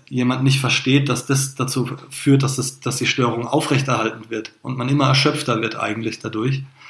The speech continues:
der wird vom Yoga nicht profitieren. Jemand, der sagt, okay, ich merke, ich habe einen Leistungsanspruch und ich versuche das jetzt mal so stehen zu lassen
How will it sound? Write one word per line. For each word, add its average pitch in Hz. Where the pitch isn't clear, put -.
der 113
wird 135
vom 123
Yoga 120
nicht 123
profitieren. 120
Jemand, 117
der 113
sagt, 107
okay, 123
ich -
merke, 123
ich -
habe 120
einen 113
Leistungsanspruch 127
und 127
ich 120
versuche 135
das 123
jetzt 117
mal 110
so 120
stehen 135
zu 135
lassen 113